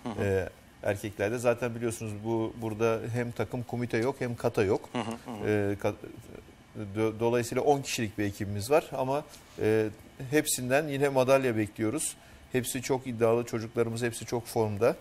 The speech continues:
Speaker 2: E, ayın otuzunda, otuz Temmuz'da da kampa giriyoruz.
Speaker 1: Hı hı. Kamp
Speaker 2: E,
Speaker 1: yeri, e,
Speaker 2: e, Ç-, Çankırı'da.
Speaker 1: Çankırı'da olacak.
Speaker 2: E, Hamide Bıkçın, e, kamp tesisinde.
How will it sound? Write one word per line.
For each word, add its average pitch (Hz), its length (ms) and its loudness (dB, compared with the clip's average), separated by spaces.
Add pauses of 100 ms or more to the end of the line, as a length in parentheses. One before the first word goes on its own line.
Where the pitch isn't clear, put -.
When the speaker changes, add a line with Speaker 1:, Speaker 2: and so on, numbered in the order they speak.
(560)
Speaker 2:
E, 107 340 4 (160)
ayın 131 220 6
otuzunda, 127 640 2 (380)
otuz 117 280 -2
Temmuz'da 113 420 -2
da 147 60 2
kampa 123 360 2
giriyoruz. 107 520 -2
Speaker 1:
Hı 127 40 -4
hı. 117 200 -6 (760)
Kamp 151 300 4
Speaker 2:
E, - 20 0
Speaker 1:
yeri, 131 280 2 (260)
e, 120 60 -4
Speaker 2:
e, 117 320 4
Ç-, 131 220 -4
Çankırı'da. 131 440 2
Speaker 1:
Çankırı'da 104 520 4
olacak. - 320 -10 (220)
Speaker 2:
E, 107 40 4
Hamide 120 580 2
Bıkçın, 135 420 -4 (800)
e, - 20 -4 (1120)
kamp 123 280 2
tesisinde. 101 680 0